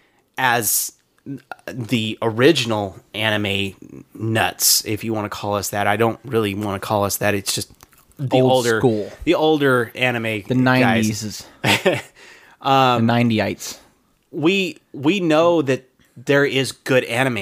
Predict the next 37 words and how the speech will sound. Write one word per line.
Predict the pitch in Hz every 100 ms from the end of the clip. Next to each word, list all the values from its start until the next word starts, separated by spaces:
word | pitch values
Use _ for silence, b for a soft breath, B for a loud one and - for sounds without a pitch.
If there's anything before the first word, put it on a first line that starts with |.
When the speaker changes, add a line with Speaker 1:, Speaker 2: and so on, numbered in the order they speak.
| 92
Speaker 1:
out | 90
there, | - 92 -
and | - 113 120
we | 120 123 123 -
are | 117 120 117
seeing | - - 156 131 120
this | 139 196
stuff, | - 147 127
and | 135
we're | 127
looking | 123 156 180 170
at | 143
it, | -
and |
we're | 123
going, | 120 117 117 113 -
"This | - 113 123 170 180
isn't | 277 320 185
the |
same | 151 180 160 127
quality | - 135 135 127 98 110
as | -
what | 117
we | 110 113
got | 123 110
when | 110 107
we |
were | 107
kids." | 101 120 B B B
It | 165 131
looks | 156 269 -
better, | 196 123 120 151 -
don't | 170
get | 170 175
me | 127
wrong, | 175 110 - _ b b b -
but | 131 165 143